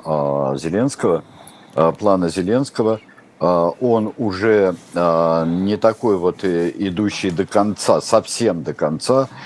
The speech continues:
что может создаться ситуация, э, при которой, э, вполне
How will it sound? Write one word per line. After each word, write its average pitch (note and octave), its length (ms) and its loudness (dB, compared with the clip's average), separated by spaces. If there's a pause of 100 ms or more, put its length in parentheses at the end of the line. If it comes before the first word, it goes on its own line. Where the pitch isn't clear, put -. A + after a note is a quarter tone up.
(140)
что - 180 2
может C3 280 4
создаться G#2+ 600 2
ситуация, B2+ 760 0 (380)
э, F#2 640 2
при A2 140 -4
которой, B2 640 0 (280)
э, F2 240 0
вполне G2+ 680 2